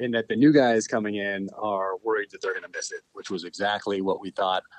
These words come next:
right after September eleventh. Most seals and Army Special Forces guys that I knew, if they weren't downrange and then shifting priorities to focus on Afghanistan, they were worried they were gonna miss it. And of course, that did not end up being the case now twenty years later.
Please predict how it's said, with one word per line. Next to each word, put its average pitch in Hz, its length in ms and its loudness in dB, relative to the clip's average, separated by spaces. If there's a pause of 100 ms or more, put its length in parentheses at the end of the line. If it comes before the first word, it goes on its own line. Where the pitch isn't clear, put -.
(120)
right 104 160 2
after 98 220 0
September 95 380 -2
eleventh. 82 420 -2
Most 92 240 -2
seals 92 380 2
and 90 220 -4 (280)
Army 92 160 0
Special - 280 0
Forces 92 320 -2
guys 92 280 2
that 92 80 0
I 90 140 2
knew, 98 440 2
if - 100 -6
they 98 120 2
weren't 107 280 0
downrange 107 680 0 (100)
and 95 120 -10
then 95 260 -4 (260)
shifting 110 440 4
priorities 107 540 4
to - 100 -2
focus 104 360 2
on 104 140 0
Afghanistan, 107 720 0
they 98 80 0
were 95 180 2
worried 101 440 2
they 95 80 -6
were 92 120 -6
gonna - 220 -8
miss - 160 -8
it. - 160 -10 (360)
And 87 220 -4
of - 100 -12
course, 92 240 -2
that 85 160 -2
did 90 120 -6
not 87 260 -4
end 87 140 -6
up 85 240 -4
being 87 180 -6
the 76 60 -8
case 147 420 6
now 92 440 0
twenty 90 260 -2
years 85 300 -2
later. 117 320 6